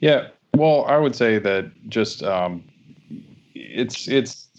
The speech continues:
it's tough because I, I gotta say, when it comes to movies that are about the faith, I think, I think I've seen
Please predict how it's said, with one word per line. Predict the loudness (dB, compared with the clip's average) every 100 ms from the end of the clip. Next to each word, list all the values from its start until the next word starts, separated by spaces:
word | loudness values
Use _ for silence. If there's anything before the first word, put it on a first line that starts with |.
| -6
it's | -6 -4
tough | 0 0 0
because | -2 2 2
I, | 2
I | 2
gotta | 2 2
say, | 2 2 2
when | -2 -4 -2
it | 0
comes | 0 0 0 -2
to | 2 2 2 -2 -14 _ _ _ 0
movies | 2 4 4 4
that | 4
are | 4
about | 4 4 2
the |
faith, | -2 -2 0 -4 -8 -12 -20 _ _ _ -2
I | -2
think, | 0 -2 -2 -2
I | -2
think | 0 -2 0
I've | -4
seen | -2 -2 0 -2 -6